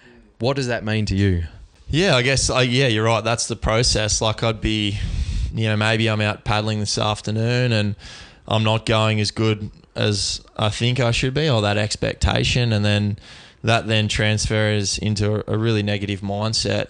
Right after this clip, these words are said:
Speaker 2: and it just, it just goes down the ladder almost. It's like, "Oh, what am I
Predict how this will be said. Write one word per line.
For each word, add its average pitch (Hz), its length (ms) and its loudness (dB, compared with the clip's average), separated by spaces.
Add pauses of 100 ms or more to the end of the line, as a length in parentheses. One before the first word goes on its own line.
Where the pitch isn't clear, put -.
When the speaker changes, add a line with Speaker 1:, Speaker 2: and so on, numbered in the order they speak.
Speaker 2:
and 107 140 -2
it 104 100 -4
just, - 400 0 (640)
it 110 140 -2
just - 240 -2
goes 110 240 2
down 104 340 0
the 95 80 -4
ladder 113 400 0
almost. 107 380 -2
It's - 180 -8
like, 107 300 -4
"Oh, 107 180 -2
what 110 220 -2
am 104 100 -2
I 104 200 -2